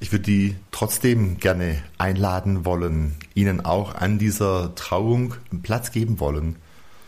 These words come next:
Zu sagen, auch ihr seid mit eingeladen, ihr seid ein Teil dieser Feier. Ähm, und jetzt könnten wir überlegen, wie gebe ich dem Raum, wie beziehe ich die mit ein? Und darüber können wir uns jetzt Gedanken machen.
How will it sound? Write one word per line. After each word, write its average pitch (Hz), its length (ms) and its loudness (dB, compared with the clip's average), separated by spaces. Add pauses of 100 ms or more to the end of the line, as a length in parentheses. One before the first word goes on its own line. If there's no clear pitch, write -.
Zu - 100 -12
sagen, 90 220 -2
auch 107 140 -2
ihr 131 200 2
seid 110 360 0
mit 110 200 2
eingeladen, 123 760 0
ihr 104 100 0
seid 98 180 0
ein 90 220 -2
Teil 110 400 -2
dieser 120 320 -2
Feier. 131 480 -2 (680)
Ähm, 107 520 2
und 107 200 0
jetzt 107 140 0
könnten 123 160 2
wir 117 80 4
überlegen, 107 480 4
wie 120 360 4 (600)
gebe 104 200 2
ich - 80 -6
dem 95 140 0
Raum, 107 300 0
wie 101 80 4
beziehe 117 300 2
ich 120 80 0
die 107 120 0
mit 101 180 0
ein? 87 320 -2 (800)
Und 87 100 -4
darüber 87 240 -4
können 98 160 -2
wir 101 60 0
uns 98 100 -6
jetzt 78 120 -6
Gedanken 82 360 -2
machen. 82 320 -4